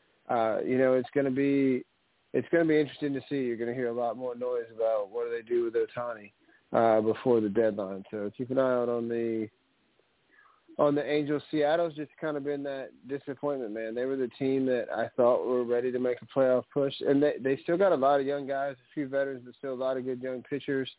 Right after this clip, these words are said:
Uh, Kirby's up there in E R A. Uh, they got,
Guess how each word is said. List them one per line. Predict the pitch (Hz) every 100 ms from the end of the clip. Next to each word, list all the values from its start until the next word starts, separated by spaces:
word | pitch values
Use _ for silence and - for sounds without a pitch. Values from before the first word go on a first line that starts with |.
| _ _ _ _ _ -
Uh, | 98 76 69 62 - - -
Kirby's | 156 151 143 135
up | 143
there | 131 143 135
in | 135
E | 135
R | 127 127
A. | 135 135 131 127 _ _ _ _ _
Uh, | 120 90 92 104
they | 127
got, | 131 131 127